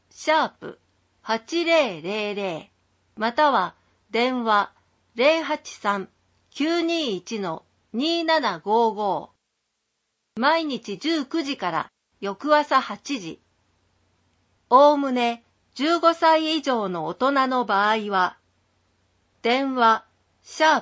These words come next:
プ七一一九、または電話零八三九二一の七一一九。毎日二十四時間。緊急、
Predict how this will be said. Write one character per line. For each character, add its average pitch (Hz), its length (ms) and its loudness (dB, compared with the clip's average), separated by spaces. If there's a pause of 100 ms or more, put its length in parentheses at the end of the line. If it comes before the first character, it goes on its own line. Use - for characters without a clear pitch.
プ 156 200 -14 (380)
七 254 360 2
一 220 460 -4
一 247 260 -10
九、 208 400 -8 (1040)
ま 220 180 -4
た 285 180 2
は 180 240 -2 (400)
電 247 360 -2
話 220 280 -2 (520)
零 311 280 2
八 294 320 -6
三 214 400 -4 (320)
九 330 320 -2
二 311 380 -4
一 220 260 -8
の 175 220 -6 (180)
七 254 380 2
一 202 360 -6
一 247 280 -10
九。 214 360 -8 (960)
毎 311 300 2
日 202 320 -6
二 262 200 -4
十 208 280 -6
四 160 160 -6
時 247 180 -10
間。 160 300 -10 (1300)
緊 330 280 -4
急、 285 420 -6